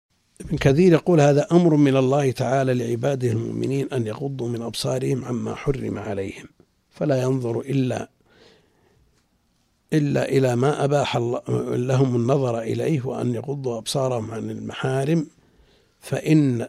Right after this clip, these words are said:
فإن اتفق أن وقع البصر على محرم من غير قصد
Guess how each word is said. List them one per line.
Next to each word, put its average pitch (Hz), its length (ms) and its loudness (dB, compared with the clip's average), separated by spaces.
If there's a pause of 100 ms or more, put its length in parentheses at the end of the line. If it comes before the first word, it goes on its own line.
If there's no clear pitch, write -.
فإن 143 340 0
اتفق 165 540 2
أن 123 200 0
وقع 123 400 -2
البصر 120 540 0
على 131 260 0
محرم 151 680 0 (520)
من 127 100 0
غير 127 280 2
قصد 190 600 0